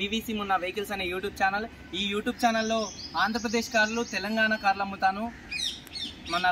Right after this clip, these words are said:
ఖమ్మంలో కూడా కార్ బజార్ అయితే ఉంది. అలాగే ఢిల్లీలో ఉండి ఢిల్లీ కార్లు, హర్యానా, యూపీ కార్లు కూడా అమ్ముతామండి. ఏ కార్ ఇప్పించినా సరే నేను ఎన్ఓసీ ఇస్తాను,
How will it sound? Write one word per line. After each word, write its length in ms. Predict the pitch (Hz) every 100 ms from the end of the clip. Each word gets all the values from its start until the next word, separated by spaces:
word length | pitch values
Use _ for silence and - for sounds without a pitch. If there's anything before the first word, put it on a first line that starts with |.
| 180
ఖమ్మంలో 340 | 180 220 233
కూడా 140 | 220 220
కార్ 280 | - 240 208
బజార్ 300 | 214 202 196
అయితే 160 | 190
ఉంది. 260 | 196 202 226
అలాగే 400 | - 185 220 226
ఢిల్లీలో 540 | 220 190 226 254 247
ఉండి 420 | 240 233 240 226 196
ఢిల్లీ 240 | 196 233
కార్లు, 340 | 233 214 214 233
హర్యానా, 440 | 196 196 214 214
యూపీ 320 | 190 196 233
కార్లు 280 | 214 202 196
కూడా 140 | 185
అమ్ముతామండి. 600 | 180 180 180 180 180 202 208 - -
ఏ 120 | 190
కార్ 200 | 220 220
ఇప్పించినా 420 | 220 226 - 220 208
సరే 260 | 208 214 220 - 180
నేను 180 | 196
ఎన్ఓసీ 380 | 185 202 220 226
ఇస్తాను, 400 | 226 - 214 233